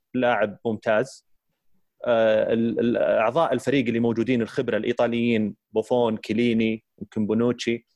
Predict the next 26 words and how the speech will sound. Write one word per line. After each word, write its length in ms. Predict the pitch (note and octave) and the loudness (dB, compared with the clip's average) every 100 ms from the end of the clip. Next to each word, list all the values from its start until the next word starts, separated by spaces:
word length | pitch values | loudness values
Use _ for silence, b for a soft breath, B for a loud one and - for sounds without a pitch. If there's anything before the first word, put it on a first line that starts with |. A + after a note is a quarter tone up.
| _ _ _ | _ _ _
كلهم 240 | D3 C#3 C3 | -2 0 0
ممكن 220 | B2+ A#2+ | -2 -2
راح 160 | A#2+ | -2
يساعدونه 560 | A#2+ B2 A2 B2 A2+ D#3 - _ _ _ _ _ _ - B2 | -2 -2 0 0 -2 -4 -10 _ _ _ _ _ _ -10 -4
في 140 | A2 | 0
هذا 200 | A2 A2 | 0 0
الموضوع. 460 | G#2 G2 G2 D3+ - _ _ _ | -2 -2 -2 -2 -6 _ _ _
فأسلم 580 | D3+ - G3 D#3 C#3+ C3+ | -2 0 -2 0 0 0
طريقة 460 | D3 D#3 D3 A#2+ | 0 2 2 0
إني 260 | A#2 B2 C3+ | 0 0 0
أنا 260 | B2+ G#2+ | 2 0
أتفادى 600 | G#2+ B2+ - B2 A2+ G#2 | -2 -4 0 0 2 0
الإخفاقات 580 | A2 A2+ - A#2 B2 A2+ | 0 -2 -4 -2 -2 -2
اللي 100 | G#2 | -6
صارت 340 | G#2 A#2 G#2+ G2 | -2 0 0 -2
آخر 260 | A2 - | -4 -4
سنتين 500 | G2 G#2+ G2+ A#2+ G#2+ | -4 -4 0 0 0
بعد 260 | G2 F#2+ G2+ | 0 -2 -4
إقالة 280 | G#2 G#2+ G2+ | -2 -2 -2
أليجري 460 | G2+ C3 C3+ B2 B2 | -2 0 0 0 0
وتعيين 380 | A2 F2+ G2+ G2+ | 0 -2 -4 -2
ساري 400 | - C#3 B2+ A#2+ | 0 2 2 0
والخروج 340 | F#2+ - A2 - | -2 -2 -2 -4
من 120 | G2 | -6
تشامبيونز 400 | - F#2 G2+ G2 | -6 -6 -6 -2
ليج، 240 | B2+ A#2+ | 0 0